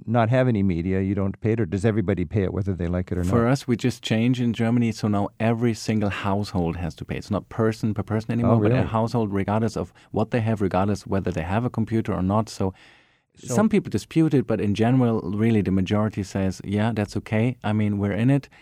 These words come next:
Speaker 2: and we know what we're getting." Really, as, as Susie said, it's not just kind of one channel or one radio. Like in Berlin alone, we have about five or six different radio waves publicly funded. We have a, a T V and then, of course, the nationwide T V. There's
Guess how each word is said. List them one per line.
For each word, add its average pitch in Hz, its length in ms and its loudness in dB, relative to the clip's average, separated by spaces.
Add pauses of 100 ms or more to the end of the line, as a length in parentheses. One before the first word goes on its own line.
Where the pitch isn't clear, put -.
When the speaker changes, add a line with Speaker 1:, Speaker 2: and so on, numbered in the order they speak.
(280)
Speaker 2:
and 104 80 2
we 107 80 4
know 101 120 4
what 104 240 0
we're 107 100 0
getting." 107 320 0
Really, 110 220 2
as, 92 220 -2
as 95 120 -4
Susie 110 280 0
said, 101 200 0
it's 90 120 -2
not 110 140 0
just 98 180 -4
kind 92 140 0
of 90 80 0
one 98 240 2
channel 107 340 0
or 90 100 -2
one 104 220 0
radio. 110 320 2
Like 98 160 0
in 98 100 2
Berlin 110 340 4
alone, 104 400 2 (400)
we 104 100 0
have 104 120 0
about 90 220 -2
five 110 380 -2
or 101 40 -2
six - 340 -6
different 101 480 -2
radio 104 320 2
waves 123 460 0 (220)
publicly 113 400 -2
funded. 117 480 0
We 98 160 -2
have 95 280 -2
a, 95 220 -2 (280)
a 92 60 -8
T 123 300 0
V 127 260 2
and 95 180 0
then, 95 160 0
of - 200 -8
course, 104 260 0
the 98 100 -2
nationwide 101 880 0
T 113 180 0
V. 107 280 0
There's 98 500 -4